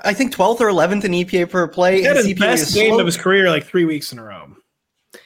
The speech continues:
Speaker 1: Yeah,
Speaker 3: I
Speaker 1: and he, he's just been so streaky. Like, the beginning of the year, he had, like, six or seven touchdowns with one interception in three games. Then he did the thing, uh, that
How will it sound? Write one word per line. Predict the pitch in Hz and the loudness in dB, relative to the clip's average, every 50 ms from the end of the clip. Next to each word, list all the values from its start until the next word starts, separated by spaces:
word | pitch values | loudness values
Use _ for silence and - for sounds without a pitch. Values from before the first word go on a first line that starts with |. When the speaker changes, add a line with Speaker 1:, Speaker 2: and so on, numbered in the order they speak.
| _ - | _ -4
Speaker 1:
Yeah, | 160 202 294 302 | -2 0 2 2
Speaker 3:
I | 254 | 2
Speaker 1:
and | 220 190 196 | 2 2 2
he, | 190 226 247 254 233 - - - | 2 2 0 -2 -4 -8 -10 -6
he's | - 214 302 359 | -4 -2 -2 -2
just | 370 - | -2 -2
been | 320 277 | -2 -2
so | 240 254 233 - | 0 0 0 -2
streaky. | - - - 180 208 269 269 247 147 | -2 -4 -2 0 0 0 0 0 0
Like, | 120 127 123 - | 0 0 -2 -2
the | 180 | -4
beginning | 170 170 185 139 160 185 254 254 | -2 0 0 0 2 2 2 2
of | 202 160 | 2 2
the | 151 | 2
year, | 131 131 135 143 151 | 2 2 2 2 0
he | 147 - 151 143 | 0 -2 -4 -4
had, | 131 139 135 135 123 | -2 0 0 0 0
like, | 117 120 123 120 | -2 -4 -4 -6
six | - - - - 151 147 - | -8 -10 -6 -6 -6 -6 -6
or | 156 143 | -6 -4
seven | - 151 143 143 135 127 | 0 0 0 0 -2 -2
touchdowns | - 131 131 - - 147 139 131 131 135 131 - - | -2 -4 -4 -2 -2 0 0 2 0 0 -2 -4 -8
with | 120 110 - - | -12 -12 -12 -12
one | 107 107 117 | -10 -8 -6
interception | 135 135 131 131 131 135 131 131 - 139 131 | -4 -2 -2 -2 0 0 -2 0 -2 -4 -4
in | 120 117 | -4 -4
three | 117 120 123 113 | -4 -4 -4 -2
games. | 117 143 165 175 175 185 190 175 185 - - - _ _ _ _ - | 0 0 0 2 2 0 0 -2 -6 -10 -20 -20 _ _ _ _ -4
Then | 127 165 185 185 | -2 -2 0 0
he | 170 151 165 156 151 151 147 143 143 143 - 135 | 0 0 2 2 2 2 2 2 0 -2 -4 -4
did | 117 147 151 143 | -2 0 0 0
the | 117 123 | 0 -2
thing, | 123 143 123 120 117 113 113 113 113 110 - | -2 -2 -2 0 0 -2 -4 -4 -6 -6 -6
uh, | 113 110 107 104 104 104 104 | -4 -2 -2 -2 -2 -4 -4
that | 107 107 107 101 | -4 -4 -4 -4